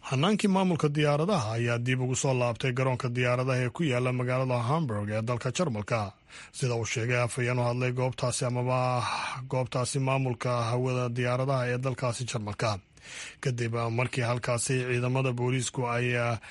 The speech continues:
ka sameeyeen howlgal la sheegay halis ka dhan ah diyaaradda ka imanaysay magaalada Dahraan, iyadoo arrintaasina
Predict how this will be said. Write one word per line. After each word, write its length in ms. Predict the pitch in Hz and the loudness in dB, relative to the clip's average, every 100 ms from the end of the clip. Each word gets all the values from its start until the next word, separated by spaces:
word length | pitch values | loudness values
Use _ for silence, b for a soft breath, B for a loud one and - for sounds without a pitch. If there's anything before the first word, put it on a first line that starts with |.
| B B B - | B B B -10
ka 160 | - 165 | -2 0
sameeyeen 600 | - 135 127 175 156 101 | 2 2 2 2 0 -2
howlgal 440 | 101 107 113 123 | -2 -2 -2 0
la 80 | 123 | 0
sheegay 360 | 117 123 123 131 | -2 -2 0 0
halis 380 | 120 120 135 - | 0 0 0 -2
ka 140 | - | -2
dhan 220 | 131 131 | -2 -2
ah 220 | 131 127 123 | 0 0 0
diyaaradda 540 | 120 123 123 131 127 | 0 0 0 0 -2
ka 140 | 113 | -2
imanaysay 520 | 135 135 131 123 - 131 | -2 0 0 0 -2 -2
magaalada 460 | 123 123 131 131 | 0 0 0 0
Dahraan, 420 | 127 127 151 120 104 _ B B B B | 0 2 2 0 -6 _ B B B B
iyadoo 240 | 139 117 113 | -2 0 -2
arrintaasina 520 | 117 113 113 - | -2 -2 -2 0